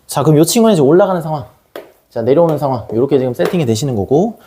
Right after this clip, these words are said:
아, 올라갈 땐 시속 삼 킬로, 그 다음에 내려올 땐 시속 사 킬로니까 요 각각 변수에다 이게 집어넣으시면 되겠죠. 자, 그렇게 하신 다음에 어떻게 하시면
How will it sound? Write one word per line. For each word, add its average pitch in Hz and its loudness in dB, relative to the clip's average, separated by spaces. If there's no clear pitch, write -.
아, 127 4
올라갈 226 4
땐 214 -4
시속 233 -8
삼 226 -12
킬로, 170 -8
그 123 -20
다음에 127 -4
내려올 143 4
땐 175 -4
시속 208 -6
사 113 -12
킬로니까 117 -8
요 127 2
각각 175 -2
변수에다 143 0
이게 107 0
집어넣으시면 127 -2
되겠죠. 85 -8
자, 117 -2
그렇게 190 2
하신 190 0
다음에 165 0
어떻게 135 -4
하시면 127 -6